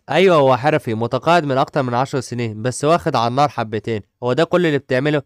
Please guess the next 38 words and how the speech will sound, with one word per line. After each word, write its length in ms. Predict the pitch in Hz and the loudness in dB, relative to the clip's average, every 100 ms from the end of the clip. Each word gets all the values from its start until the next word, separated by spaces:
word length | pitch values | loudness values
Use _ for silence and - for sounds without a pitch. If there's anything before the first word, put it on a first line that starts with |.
| _ | _
زيادة 340 | 123 143 160 156 | -4 0 0 -2
شدة 360 | - 160 147 135 | -4 -4 -4 -4
اللهب 260 | 127 147 147 | -2 -2 -2
طول 140 | - 143 | -2 -4
السنة، 360 | - 143 143 - _ | -2 -2 -2 -4 _
فما 240 | 131 131 | -2 -2
فيش 260 | 131 180 175 | 0 -2 0
مكان 320 | 151 - 156 | -2 0 0
غير 200 | 139 135 | 2 0
ده 280 | 131 147 131 - | 2 0 0 -2
يقدر 300 | 160 160 139 | -2 0 0
يحس 300 | 135 156 139 | 0 -4 -4
بيه 300 | 131 147 139 | -2 0 0
باللهب 400 | 131 131 170 143 | -2 0 2 2
الحقيقي. 540 | 117 113 135 120 113 | -2 -6 -6 -4 -6
لا، 380 | 139 165 - 131 | 0 0 2 0
في 160 | 113 165 | 0 0
عيون 240 | 170 175 | 2 0
كتيرة 420 | - 131 156 156 | -4 -4 0 2
هناك، 340 | 139 131 135 127 | 2 2 0 0
وما 280 | 117 131 139 | -4 -2 0
اظنش 380 | 135 180 175 151 | 0 -2 -2 -6
ان 120 | 139 | -6
كويس 380 | - 156 170 - | 0 2 2 0
ان 120 | 127 | -8
الناس 280 | 135 160 170 | -4 -2 -4
تشوف 300 | 151 160 151 | -6 -8 -6
تقنية 380 | 147 - 160 160 | -10 -6 -2 -2
اللي 140 | 139 | 0
بيتدرب 400 | 123 120 147 135 | -2 -2 0 2
عليها 300 | 123 123 113 _ - | 0 -2 -4 _ -10
لغاية 340 | 127 160 202 151 | -2 4 2 2
ما 120 | 123 | -4
يتقنها. 400 | - 139 127 107 _ | -4 -6 -4 -6 _
انت 180 | 120 - | -12 -2
قصدك 380 | 151 180 151 131 | 0 2 0 -2
ايه 140 | 147 | 0
يعني؟ 300 | 143 127 113 | 0 0 -4